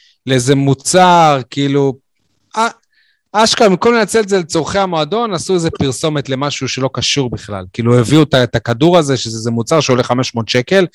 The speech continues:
ותקנו, תיכנסו לאתר, תקנו, מכירה מוקדמת, מכירה מוקדמת. מה, איך,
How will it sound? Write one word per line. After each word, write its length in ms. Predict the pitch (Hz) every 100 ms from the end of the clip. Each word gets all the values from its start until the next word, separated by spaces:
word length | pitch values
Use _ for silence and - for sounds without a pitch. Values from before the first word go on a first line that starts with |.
| - -
ותקנו, 500 | 139 135 - 165 202
תיכנסו 340 | 170 147 127
לאתר, 300 | 156 147 196
תקנו, 340 | 190 151 170 196
מכירה 260 | 170 -
מוקדמת, 340 | 175 160 160 185
מכירה 220 | 165 147
מוקדמת. 380 | 139 123 120 104 _ _ _ _ _ _ -
מה, 140 | 269 - -
איך, 140 | 294